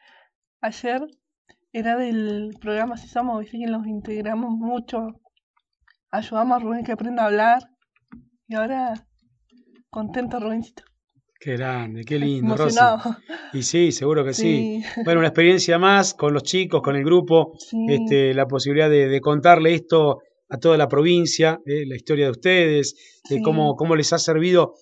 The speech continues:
Speaker 2: el hecho de insertarse en la televisión, en la
Speaker 1: Sí.
Speaker 2: radio. Así que, bueno, maravilloso. Este,
Speaker 1: Mm.
Speaker 2: viajaron en varios vehículos, me contabas,
Speaker 1: Sí.
Speaker 2: ¿eh?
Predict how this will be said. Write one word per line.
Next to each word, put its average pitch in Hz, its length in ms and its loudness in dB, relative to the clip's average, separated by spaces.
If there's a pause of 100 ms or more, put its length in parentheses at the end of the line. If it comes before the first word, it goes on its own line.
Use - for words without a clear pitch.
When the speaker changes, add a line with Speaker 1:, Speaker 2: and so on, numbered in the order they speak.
(260)
Speaker 2:
el 139 120 -2
hecho 151 180 -2
de 151 60 2
insertarse 147 500 -2
en 143 40 -2
la 135 80 -2
televisión, 139 800 2 (120)
en 120 120 -4
la - 60 -2
Speaker 1:
Sí. 120 40 -4
Speaker 2:
radio. 147 480 2 (360)
Así 131 280 -6
que, 156 100 0
bueno, 143 280 2
maravilloso. 139 680 -2 (240)
Este, 147 380 0
Speaker 1:
Mm. - 20 -2
Speaker 2:
viajaron 156 360 4
en 160 60 2
varios 165 240 4
vehículos, 170 440 2
me 139 80 -4
contabas, 170 540 4
Speaker 1:
Sí. - 160 -4
Speaker 2:
¿eh? 170 180 0